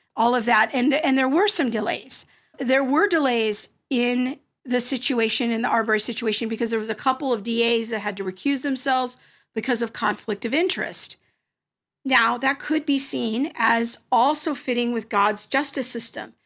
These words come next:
If we want people involved in the investigation who aren't corrupt and are impartial, maybe that was a right thing to do for them to recuse themselves.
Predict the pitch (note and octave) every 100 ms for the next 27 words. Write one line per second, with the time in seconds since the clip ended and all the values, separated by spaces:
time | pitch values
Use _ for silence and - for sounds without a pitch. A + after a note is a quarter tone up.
0 | _ _ _ _ B3+ A#3+ - _ A3 A#3
1 | A#3 A3+ B3+ D4+ - _ _ _ - -
2 | C#4 C#4 C#4 B3 A3 A3+ A#3+ A#3+ A#3+ A3+
3 | G#3 - - F#3+ A#3 D#4 - A#3 G#3 A#3
4 | - A#3 A#3+ - - G#3+ C4 A#3 C#4 -
5 | - - _ _ _ _ - A#3+ B3 -
6 | B3+ A#3+ - B3 A#3 - D4 F4+ F4+ A3
7 | A3+ C4 C4+ A#3 B3+ E4+ D#4+ A#3 A#3+ C#4+
8 | B3 A#3+ - _ _ _ _ _ _ C4+
9 | A#3+ A#3+ A3 - A#3+ A#3+ C#4 A#3 E4+ F4
10 | - _ _ A#3 A3+ A3+ A3+ - A#3+ A#3+
11 | - D#4 D4 G#3+ G3+ G3 - - -